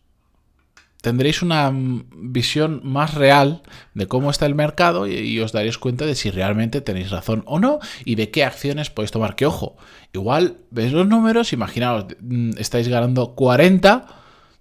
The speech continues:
veis que el mercado está pagando, no lo sé, cuarenta, decís, "Vale, estoy justo", pero podéis seguir teniendo la sensación de decir, "Vale, yo sé que estoy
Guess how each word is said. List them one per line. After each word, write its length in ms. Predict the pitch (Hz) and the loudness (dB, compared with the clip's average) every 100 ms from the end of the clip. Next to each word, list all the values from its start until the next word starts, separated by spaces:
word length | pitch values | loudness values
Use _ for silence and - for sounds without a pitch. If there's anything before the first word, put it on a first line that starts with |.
| _ _ - | _ _ -6
veis 260 | 131 135 - | 2 2 2
que 80 | |
el 80 | 131 | 0
mercado 880 | 131 127 123 135 135 131 131 127 127 127 - - | 0 -2 0 2 4 4 4 4 2 -2 -6 -6
está 300 | 113 135 120 | -2 0 2
pagando, 1080 | 123 127 131 131 127 123 123 120 120 120 120 113 110 - | 2 2 2 2 2 2 2 2 2 0 -4 -8 -10 -6
no 140 | 127 | -2
lo 100 | 127 | 0
sé, 280 | - - - _ _ - | 0 -4 -8 _ _ 0
cuarenta, 560 | 120 170 220 240 339 - | 6 8 8 4 -2 -10
decís, 240 | 139 127 117 | -4 0 4
"Vale, 260 | 143 117 - | 6 4 -2
estoy 200 | - 170 | -2 0
justo", 400 | 220 233 277 - | 0 -2 0 6
pero 440 | 160 120 - - - - - - _ - | 6 6 0 -10 -20 -20 -20 -20 _ -2
podéis 280 | 110 143 | 2 4
seguir 300 | - 214 175 | 4 4 4
teniendo 260 | 143 131 143 | 4 4 4
la 60 | 131 | 2
sensación 460 | 139 127 127 165 | 0 -2 -4 -4
de 60 | 185 | -4
decir, 180 | 165 127 | -2 0
"Vale, 280 | 143 147 | 2 0
yo 120 | 147 131 | -2 -4
sé 120 | 156 | -2
que 80 | 151 | 0
estoy 380 | - 170 120 | 2 2 2